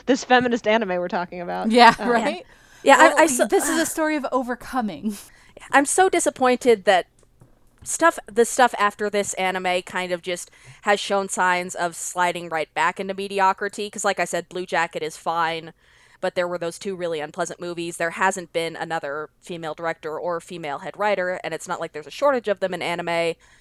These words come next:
Speaker 3: And also the fiftieth anniversary project is just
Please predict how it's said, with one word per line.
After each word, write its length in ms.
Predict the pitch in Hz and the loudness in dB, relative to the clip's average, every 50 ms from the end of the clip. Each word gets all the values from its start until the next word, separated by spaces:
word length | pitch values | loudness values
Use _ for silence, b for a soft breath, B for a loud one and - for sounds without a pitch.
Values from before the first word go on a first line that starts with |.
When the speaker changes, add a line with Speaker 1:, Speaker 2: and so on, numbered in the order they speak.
| b b b b b b - | b b b b b b 0
Speaker 3:
And 240 | - 202 196 202 - - | 2 4 4 2 2 2
also 340 | 190 185 190 - - 190 185 | 4 4 4 4 2 0 -2
the 200 | 185 175 170 170 | -2 -6 -8 -8
fiftieth 480 | - - 285 - - - 208 190 190 190 | 2 2 2 2 4 0 0 0 0 0
anniversary 580 | 165 175 170 175 175 175 175 - 180 175 170 | 0 0 0 0 -4 -6 -8 -8 -8 -10 -10
project 640 | - - 185 165 170 170 - 170 160 160 - - - _ _ _ _ _ _ _ _ _ _ _ | -6 0 0 0 0 0 0 -2 -2 -2 -4 -10 -18 _ _ _ _ _ _ _ _ _ _ _
is 240 | - 220 214 190 - | 8 8 8 8 4
just 380 | - - 202 196 202 - - | 2 4 4 4 4 2 -6